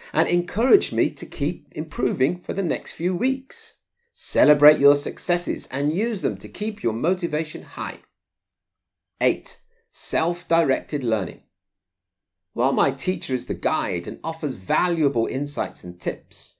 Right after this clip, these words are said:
he is happy to receive ideas from me about what I would like to do next. I've also been able to find ideas, tips, and songs online to help me improve.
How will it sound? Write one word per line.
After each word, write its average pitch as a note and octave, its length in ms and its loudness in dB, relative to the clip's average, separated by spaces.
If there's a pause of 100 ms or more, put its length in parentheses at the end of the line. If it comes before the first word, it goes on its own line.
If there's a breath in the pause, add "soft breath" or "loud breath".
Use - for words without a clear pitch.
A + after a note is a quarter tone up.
he E3+ 120 2
is F#3+ 120 -2
happy F#3 320 -4
to G3 140 -10
receive E3 420 -2
ideas C#3+ 540 -2
from C#3 220 -2
me F2 320 -6 (140 soft breath)
about B2+ 260 -2
what C3 180 -2
I D3+ 240 0
would G#2 180 0
like E2+ 240 -2
to - 80 -10
do F#2 200 -4
next. - 560 -4 (1080)
I've E3 160 2
also C4 240 6
been C#3 180 4
able D#3+ 200 4
to E3+ 100 -8
find D3+ 400 0
ideas, D#3 840 2
tips, - 420 -2
and D#3+ 100 -4
songs F3+ 420 2
online D#3 540 0
to G#2 80 -6
help A#2+ 240 -4
me G2+ 100 -4
improve. - 540 -8